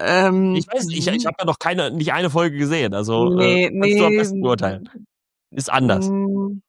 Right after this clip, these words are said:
Speaker 1: anders, ist
Speaker 2: Ah,
Speaker 1: anders,
Speaker 2: okay,
Speaker 1: ist,
Speaker 2: okay, ja.
Speaker 1: mm, nee, also ich finde, Nobody Wants This, da ist so eine, so eine schöne Leichtigkeit irgendwie mit dabei. Und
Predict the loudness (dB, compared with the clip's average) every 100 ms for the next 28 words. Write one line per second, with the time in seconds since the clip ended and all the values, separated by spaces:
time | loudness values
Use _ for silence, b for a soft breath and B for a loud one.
0 | _ -2 0 -2 -4 -12 -8 -4 -2 2
1 | 2 2 -2 -2 -2 -2 -2 -2 -2 -2
2 | 0 0 0 -4 -4 -6 -10 _ b b
3 | b b b b b _ _ _ B B
4 | B 2 4 4 2 0 -2 0 0 -2
5 | -8 _ _ _ _ _ _ _ _ _
6 | -2 0 2 0 0 2 0 -2 -4 -2
7 | -2 -4 -4 -4 -2 -2 -4 -8 _ _
8 | _ _ _ _ -4 -2 -2 0 0 2
9 | 2 4 2 -2 -8 -8 -4 -4 -4 -6
10 | -4 -6 -4 -4 -2 0 0 -2 -2 -2
11 | -4